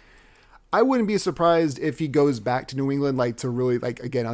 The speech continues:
if it's a one-year deal and he just, you know, retires as a Patriot and everything else like that. But I can also see him potentially going to, to San Francisco. But it really just comes down to the fact that I, I knew that this dude wasn't done.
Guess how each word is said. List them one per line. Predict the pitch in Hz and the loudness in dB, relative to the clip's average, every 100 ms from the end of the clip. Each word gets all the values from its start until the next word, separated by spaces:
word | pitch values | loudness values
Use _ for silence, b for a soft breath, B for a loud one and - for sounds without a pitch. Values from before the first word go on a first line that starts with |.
| 117 | -6
if | 120 | -8
it's | 123 113 | -8 -10
a | |
one-year | 117 113 135 131 123 | -8 -4 -2 0 0
deal | 120 127 127 123 | 0 0 2 0
and | 120 | 0
he | 120 | -4
just, | 113 - 120 | -6 -8 -14
you | 123 | -12
know, | 107 | -12
retires | 113 127 127 120 | -10 -4 -2 -2
as | 110 | -6
a | |
Patriot | 110 117 113 120 | -6 -6 -4 -4
and | |
everything | 117 110 113 | -4 -6 -8
else | 113 | -8
like | - | -2
that. | 127 | 0
But | 147 | 2
I | |
can | 170 | 4
also | 226 196 | 2 2
see | 180 170 | 0 0
him | 151 | 0
potentially | 147 151 139 | 0 0 0
going | 135 123 123 | -2 -2 0
to, | 120 | -2
to | 147 | -4
San | 117 123 | -6 -6
Francisco. | - - - 127 | -4 -6 -2 -2
But | 120 117 - B B B B B B B | -2 -4 -6 B B B B B B B
it | 151 | 4
really | 160 175 | 8 8
just | 160 - | 6 2
comes | 160 147 | -2 0
down | 127 147 | 0 0
to | - | -2
the | |
fact | 117 143 127 | -2 0 2
that | 139 135 131 - _ 131 - - _ _ | 4 4 4 0 _ -20 -20 -20 _ _
I, | 127 127 | -8 -6
I | 127 | -6
knew | 120 143 151 | -2 4 4
that | 143 | 4
this | 127 | 0
dude | 110 110 | -6 -8
wasn't | 104 - 113 | -8 -10 -14
done. | - - 117 | -14 -14 -18